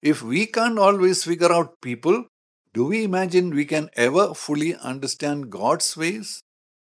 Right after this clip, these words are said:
But if we are wise, we have to admit that He must still be good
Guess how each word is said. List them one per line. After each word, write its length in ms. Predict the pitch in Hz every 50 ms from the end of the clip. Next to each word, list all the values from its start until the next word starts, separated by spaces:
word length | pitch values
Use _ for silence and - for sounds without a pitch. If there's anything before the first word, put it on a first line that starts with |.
| _ _ _ _ _ _ _
But 240 | - 117 113 110 - -
if 220 | - 160 180 180 220
we 120 | 233 233
are 100 | 226 226
wise, 640 | 196 156 139 131 104 85 87 90 113 - - - - _ _ _
we 220 | - 117 123 147
have 260 | 147 117 123 131 - -
to 120 | - 226
admit 500 | 208 165 131 110 - 127 113 98 - - - _ _ _ _ _ _
that 200 | 117 113 113 - - -
He 140 | 170 196 196
must 400 | 170 165 170 165 - - - - _ -
still 540 | - - - - - 214 233 240 247 240
be 180 | 214 208 196 190
good 480 | 170 151 165 156 135 110 117 127 127